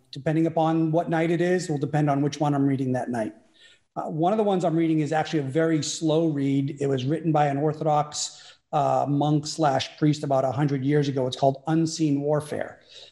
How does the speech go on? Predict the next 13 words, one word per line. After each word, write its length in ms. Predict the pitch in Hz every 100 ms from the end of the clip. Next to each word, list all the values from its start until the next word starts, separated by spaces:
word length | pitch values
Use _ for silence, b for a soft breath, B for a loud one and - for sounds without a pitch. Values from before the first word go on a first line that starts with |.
| B -
And 160 | 143
it's 360 | 143 143 143 - 160
about 920 | 139 156 151 151 151 147 160 - -
basically 460 | 190 196 - 170
the 120 | 156
battle, 520 | 139 151 165 170 139 135
the 140 | 139
unseen 460 | 151 165 165 160 151
battle 280 | 143 143 139
between 320 | 135 139 123
good 160 | 131
and 100 | 131 123
evil. 360 | 113 - -